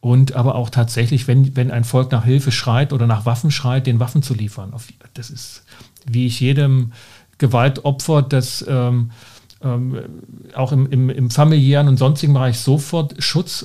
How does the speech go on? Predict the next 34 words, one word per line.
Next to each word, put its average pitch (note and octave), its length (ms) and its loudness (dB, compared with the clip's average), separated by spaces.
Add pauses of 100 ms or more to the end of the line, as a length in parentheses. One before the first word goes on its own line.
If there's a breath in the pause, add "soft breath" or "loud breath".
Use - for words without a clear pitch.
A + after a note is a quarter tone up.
anbiete, C3 880 -4
ist - 240 -10
es - 220 -12 (260)
genauso B2 380 -2
ein C#3 160 2
Gebot, C3 580 0 (140 loud breath)
Selbstschutz C3+ 720 0
zu D#3 100 -4
ermöglichen. C3 720 -2 (880)
Und D3 160 8
es D3 140 2
hat D3 120 0
eine D3+ 100 4
politische C3 480 2
Dimension, B2+ 540 2
die A#2+ 140 0
ein A#2 60 4
Risiko B2 480 -2
in A2+ 100 -2
sich G#2 240 -6
birgt. B2+ 460 -4 (640 soft breath)
Äh, A2+ 320 -2
das A#2 160 -2
ist A2+ 180 -10
so. G#2+ 220 -10 (480 loud breath)
Das B2+ 100 -2
schätze C#3 320 2
ich C3+ 100 0
aber A#2 140 4
nicht A#2 400 2 (100)
so - 200 -6
groß G#2 340 -4
ein. G#2 300 -14 (720 soft breath)
Ähm, G2 360 -8